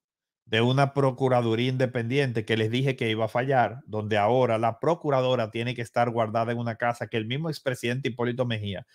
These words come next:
que es el que controla la fuerza castrense y la fuerza militar de República Dominicana, se burle de ella por estar escondida. Así como no lo ha dicho, pero me imagino se burlará de mí porque me tuve que ir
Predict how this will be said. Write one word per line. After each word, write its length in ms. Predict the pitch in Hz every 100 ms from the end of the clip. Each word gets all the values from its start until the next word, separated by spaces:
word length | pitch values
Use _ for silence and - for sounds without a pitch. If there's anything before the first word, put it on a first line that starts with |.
| - _
que 80 | -
es 60 | 127
el 80 | 143
que 100 | 143
controla 420 | 135 123 131 139
la 120 | 120
fuerza 260 | 127 123 127
castrense 580 | 120 - 120 120 107
y 60 | 104
la 100 | 101
fuerza 300 | - 117 117
militar 380 | 117 107 110 107
de 80 | 104
República 400 | 92 110 110 110
Dominicana, 600 | 104 104 98 98 92 - _ _ _
se 240 | - 139
burle 500 | 123 135 165 165 156
de 280 | 143 127 139
ella 240 | 127 120
por 160 | 113 107
estar 260 | - 107
escondida. 680 | 113 - 113 101 98 92 - _ _ _ _ _ _ _ _ _ -
Así 340 | 117 117 147
como 420 | 165 151 143 135 -
no 300 | 139 131 131
lo 100 | 143
ha 60 | 156
dicho, 360 | 151 120 160
pero 160 | 160 127
me 80 | 123
imagino 300 | 113 117 123
se 120 | 127
burlará 380 | 120 120 113 117
de 100 | 127
mí 120 | 135
porque 220 | 147 135
me 100 | 117
tuve 280 | 104 120 123
que 160 | 131
ir 200 | 120 123